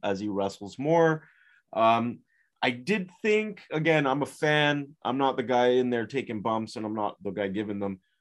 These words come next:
But I thought that Casey Navarro really got rocked into the fucking post. Like, that looked pretty harsh. So, I, I, you know, I hope that it looked harsh, but it didn't hurt at all. And that means everybody did things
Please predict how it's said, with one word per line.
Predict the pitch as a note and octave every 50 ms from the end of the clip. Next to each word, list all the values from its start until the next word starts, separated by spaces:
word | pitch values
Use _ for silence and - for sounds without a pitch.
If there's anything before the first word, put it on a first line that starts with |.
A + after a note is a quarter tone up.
| _ _ _ -
But | _ B2 A#2+ A2+ - -
I | C3
thought | - - F3 E3+ E3 -
that | F3+ D3 - - - _ _ _ _ _ _ _ _ _ _ _ _ _ _ _ _ _ _
Casey | - D#3+ E3 D#3 - E3 D3
Navarro | C3+ A#2+ A#2+ C3 B2+ B2
really | A#2 A2 A2+ A#2+ C3+ C#3+ C#3 C3+
got | A#2 A2+ G2 G2
rocked | G2 F#2+ F#2+ G#2+ A2 A2+ A2+ A2+ A2 - A2
into | G2 G2 F#2+
the | F2 E2
fucking | - - G#2+ F#2+ - F2+ E2 D#2 _
post. | - F#2 F#2 F#2 E2+ D#2+ - - _ - _
Like, | G2 F#2 F2 D#2+ -
that | A2+ B2 C3 B2+
looked | B2 G#2+ F#2+ D#2+ _ _ _ _ _ _ _ _ _ _ _ _ _ _ _ _ _ _ -
pretty | - C3+ C#3 C#3+ C3+ B2+
harsh. | G#2+ A2 A#2 A2+ G2+ F#2+ -
So, | G2+ F#2 F#2 F#2 F2
I, | F2 F2 - _
I, | - - _ _
you | G2 G2+
know, | F#2+ F2+ G2+ - _ -
I | F#2+
hope | F#2+ G2+ A#2+ C#3 D3+ D3 -
that | C#3 B2+ B2 A#2+ - _ _ _ _ _ _ _ _ _ _ _ _ _ _
it | - C#3+ C#3 A#2+
looked | B2 C#3 D#3+ E3 D#3+
harsh, | - F3+ F#3 G3 A3 G#3 - - G#3+
but | - D3 C3
it | C3 B2
didn't | B2+ D3 C#3+ C#3
hurt | B2+ C3+ C#3 C#3 C3
at | B2+ B2
all. | B2 B2+ C#3 D#3+ D#3
And | B2+ A2+
that | A#2 A#2 A#2
means | A#2 A#2 A2 A#2+
everybody | A2+ A2+ A#2 G#2+ A#2 A2 A2 G#2+
did | F#2 G#2 F#2
things | G#2 A2 G2+ G2 G2 -